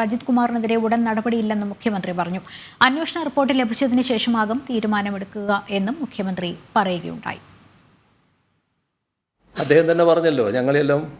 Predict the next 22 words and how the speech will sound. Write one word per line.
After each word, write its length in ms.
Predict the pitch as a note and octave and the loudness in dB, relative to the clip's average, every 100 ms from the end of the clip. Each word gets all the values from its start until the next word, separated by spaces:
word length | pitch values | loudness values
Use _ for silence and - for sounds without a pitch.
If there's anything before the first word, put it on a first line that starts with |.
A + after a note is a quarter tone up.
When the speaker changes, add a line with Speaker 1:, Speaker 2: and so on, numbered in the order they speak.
| - | 0
Speaker 2:
പാർട്ടി 280 | D3 D3+ E3 | 2 2 2
നിയോഗിച്ചതാണ്. 580 | D#3 D3+ D3 D3 B2+ A2+ F#2 - - - - C3 | 2 2 2 2 2 2 -4 -10 -20 -20 -10 -4
അങ്ങനെയെല്ലാമുള്ള 680 | C3+ G3 G#3 A3 A3 G#3+ A3 | 2 4 6 6 6 4 4
ബോധം 500 | F3 F#3+ G3 G#3 - E3+ | 6 4 4 0 0 0
അദ്ദേഹത്തിന് 380 | D#3+ F3+ F#3+ A3+ | 4 2 2 0
ഉണ്ടായിരുന്നുവെങ്കിൽ 640 | E3 E3 E3 D#3+ D3 D#3 D3 | 4 4 4 2 2 4 4
ആദ്യം 340 | C3+ D3+ F3 | 4 4 4
ചെയ്യേണ്ടിയിരുന്നത് 680 | D#3 D3+ D3+ C#3+ C3 A2 C3 - - - - - - | 4 4 4 2 0 -2 -6 -8 -18 -20 -20 -16 0
പാർട്ടിയുടെ 360 | E3+ F3 F#3 | 0 2 0
ശ്രദ്ധയിൽപ്പെടുത്തലായിരുന്നു. 920 | F3+ D#3+ D3+ D3+ C#3+ A#2 A2 G2 F#2+ - - - - - - - - - - - - - - - - - - - - - - - B3 | 2 2 2 2 -2 0 -2 -2 -10 -16 -20 -20 -20 -20 -20 -20 -20 -20 -20 -20 -20 -20 -20 -20 -20 -20 -20 -20 -20 -20 -20 -6 0
എൻ്റെ 240 | F#3+ G3 G#3+ | 4 6 6
ശ്രദ്ധയിലും 480 | - G#3 G#3 A3 | 4 6 6 8
പെടുത്താം, 300 | G#3 F#3+ G3+ - D#3 | 4 4 2 2 -6
മുഖ്യമന്ത്രി 400 | - F#3 E3+ F3+ | 0 2 4 4
എന്ന 80 | F3 | 4
നിലക്ക് 140 | F3 E3 | 2 2
മുഖ്യമന്ത്രിയുടെ 460 | F3+ C#3+ F#3 F#3+ | -2 2 0 2
ശ്രദ്ധയിലും 320 | F3+ E3+ D#3+ D3+ | 0 2 2 2
പെടുത്താം, 320 | C3 D3 F#3 - - - | 2 0 -2 -6 -20 -4
പാർട്ടിയുടെ 320 | F4+ C#4+ A#3 G3 | 0 2 2 2
ശ്രദ്ധയിലും 340 | F3+ D#3+ C#3+ | 2 2 2
പെടുത്താം. 320 | B2 G#2+ A#2 | -4 -6 -10